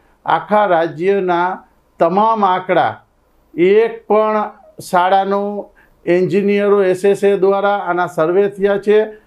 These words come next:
એક પણ આંકડો એવો નથી કે સરકાર પાસે ના હોય. ફક્ત એને ઝડપથી બનાવવા માટે, એ, એની વ્યવસ્થા કરવા માટે શા કારણે ઉણપ છે કે શું કામ નથી કરવામાં આવતું, એ એક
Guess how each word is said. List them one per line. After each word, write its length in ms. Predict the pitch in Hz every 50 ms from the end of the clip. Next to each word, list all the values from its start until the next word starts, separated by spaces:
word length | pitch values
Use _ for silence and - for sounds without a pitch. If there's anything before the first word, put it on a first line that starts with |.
| _ _ -
એક 300 | - 180 170 180 - -
પણ 180 | 226 226 220 214
આંકડો 440 | 202 180 185 185 185 202 202 208
એવો 240 | 202 196 196 202 202
નથી 280 | 185 185 196 190 208 220
કે 260 | 220 220 220 220 220
સરકાર 460 | 214 214 190 175 170 - 190 196 185
પાસે 360 | 185 180 185 180 180 190 175
ના 260 | 143 139 143 147 160 170
હોય. 320 | 165 147 135 120 107 95 - _ _ _ _ _ _ _ _ _ -
ફક્ત 360 | 175 185 202 196 - - -
એને 420 | 240 240 220 214 208 202 214 220
ઝડપથી 560 | 208 147 156 151 156 170 180 175 - 208 202 190
બનાવવા 460 | 160 160 160 165 175 185 190 196 190
માટે, 580 | 190 190 190 185 185 196 196 202 208 202 202 - _ _ _ _ _
એ, 140 | - 151 175 190 196 196
એની 420 | 196 185 - 180 180 180 185 190 175
વ્યવસ્થા 480 | 147 143 143 160 165 160 165 202 190
કરવા 300 | 185 185 202 196 202 196
માટે 340 | 196 202 208 185 196 214 208
શા 340 | 196 208 - 196 190 202 214 214 -
કારણે 300 | 196 196 208 220 226 240
ઉણપ 420 | 220 214 214 214 220 220 214 214
છે 240 | - - 196 156 117 - - - _ _ _ _ _ _ -
કે 100 | 185 180
શું 240 | - - 185 196 190
કામ 220 | 220 226 220 214
નથી 280 | 202 196 196 - 220 214
કરવામાં 500 | 214 220 208 208 214 208 208 208 208 208
આવતું, 380 | 208 202 208 - 226 233 220
એ 100 | 202 202 208
એક 400 | 208 - - 190 196 196 170 -